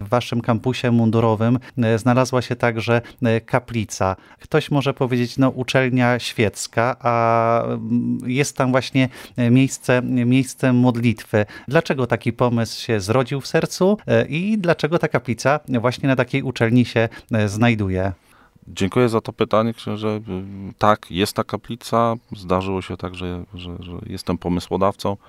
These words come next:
Speaker 2: E, dziękuję tutaj, e, księdzu biskupowi za, za wsparcie tej, tej inicjatywy i za, za doprowadzenie do tego, że ona powstała.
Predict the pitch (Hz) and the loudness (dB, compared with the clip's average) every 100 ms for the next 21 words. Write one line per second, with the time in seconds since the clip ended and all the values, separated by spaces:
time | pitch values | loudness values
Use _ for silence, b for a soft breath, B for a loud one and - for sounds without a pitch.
0 | b b 82 82 82 87 82 90 - - | b b -6 -4 -4 -6 -4 -6 -6 -6
1 | 82 85 80 85 80 - - 82 - 85 | -4 -4 -8 -8 -8 -8 -8 -8 -8 -10
2 | - 87 - 95 104 92 85 82 82 87 | -8 -8 -2 -2 -2 -6 -2 -2 -4 -8
3 | 78 80 - - 90 - 101 92 92 92 | -10 -8 -8 -4 -4 -2 -4 -4 -6 -8
4 | - - 90 90 - 78 - 92 95 - | -10 -6 -4 -4 -4 -6 -6 -4 -4 -6
5 | 87 85 80 82 85 85 - 87 82 85 | -8 -8 -6 -8 -8 -8 -2 -2 -2 -2
6 | 80 80 76 87 82 80 76 - - - | -4 -4 -6 -6 -4 -4 -4 -6 -8 -2
7 | 85 92 | -2 -2